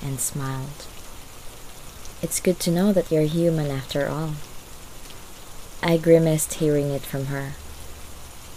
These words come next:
I was no legend. I was just good old Theo who's afraid of a ghost. "If you want, I can help you help her.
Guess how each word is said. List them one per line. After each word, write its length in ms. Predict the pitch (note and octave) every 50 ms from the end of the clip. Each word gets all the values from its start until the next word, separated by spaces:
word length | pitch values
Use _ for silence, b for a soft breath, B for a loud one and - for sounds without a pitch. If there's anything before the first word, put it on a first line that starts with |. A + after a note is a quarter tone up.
| - - -
I 100 | F3 F#3
was 220 | G3+ G#3+ - -
no 140 | A#3 A#3+ A#3
legend. 600 | G3+ D3+ C#3 C3+ - - C#3 C#3 D3+ D#3+ D#3+ - - - - - - - - - - - - - - - - - -
I 100 | D#3 D#3
was 200 | D#3 D#3+ E3 D#3
just 400 | - - E3+ D#3+ D#3 D3+ - - - - - -
good 280 | - D#3+ E3+ F3 E3+ -
old 400 | - D3+ D3+ D3+ D3 D3 D3+ D3+
Theo 460 | - - - F#3 F3+ E3 D3+ C3+ C3+ C3+ C3+ - - - -
who's 140 | - D#3 -
afraid 440 | C#3+ - - - D3 C#3 C#3 D3 D3
of 80 | C#3+
a 120 | D3+ C#3+ - C#3
ghost. 380 | C3+ C3+ C#3 - - - - - - - - - - - - - - - - - - - - - - - - - - - - -
"If 220 | - G#3+ G3 - -
you 140 | A#3+ C4 B3
want, 500 | A3+ A3 G#3+ A3 A3 A3 A3 - - - - - - - - -
I 140 | - F#3 G3+
can 260 | G3 - F3+ E3 D#3+
help 260 | E3 E3 F3 - -
you 220 | G3+ G3 G3 G3 G3+
help 320 | F#3 E3+ D#3+ D3+ - -
her. 240 | C#3+ C3+ B2+ C3